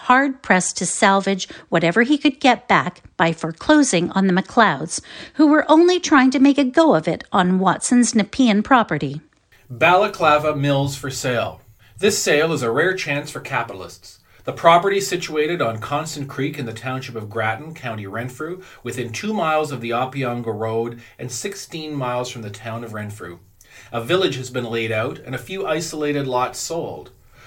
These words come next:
Speaker 2: There is a good sawmill in operation on the premises, and the country around abounds in timber. A large portion of the materials required for the erection of a grist mill are now on the spot.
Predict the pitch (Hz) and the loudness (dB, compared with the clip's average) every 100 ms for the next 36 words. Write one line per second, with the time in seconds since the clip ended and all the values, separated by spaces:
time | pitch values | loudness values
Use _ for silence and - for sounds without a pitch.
0 | - 123 113 117 123 151 - - 143 143 | -14 -8 -6 -2 0 0 -2 0 2 2
1 | 151 147 139 127 120 120 127 123 123 110 | 0 -2 -2 -4 -4 -4 -4 -4 -6 -6
2 | 107 107 156 175 170 190 185 - - - | -6 -4 -4 -4 -6 -6 -8 -14 -16 -10
3 | 113 104 - 185 180 180 151 127 120 123 | -8 -8 -8 -10 -6 -4 -2 -2 -4 -6
4 | 123 123 117 113 117 113 120 113 117 113 | -8 -8 -4 -4 -4 -6 -10 -10 -10 -10
5 | 101 - - _ _ - - 101 110 117 | -10 -12 -18 _ _ -20 -14 -4 2 2
6 | 123 - - 139 143 139 123 117 117 160 | 0 -6 -4 -4 -4 -6 -8 -8 -6 -4
7 | 165 165 165 127 98 147 156 160 - 131 | -2 -2 -4 -8 -8 -4 -4 -6 -8 -8
8 | 123 117 143 143 143 113 110 147 165 - | -4 -2 -4 -4 -8 -8 -8 -8 -8 -6
9 | 147 143 143 - 107 110 110 113 110 110 | -4 -4 -6 -8 -6 -4 -4 -4 -8 -8
10 | 107 - 101 78 | -12 -10 -8 -10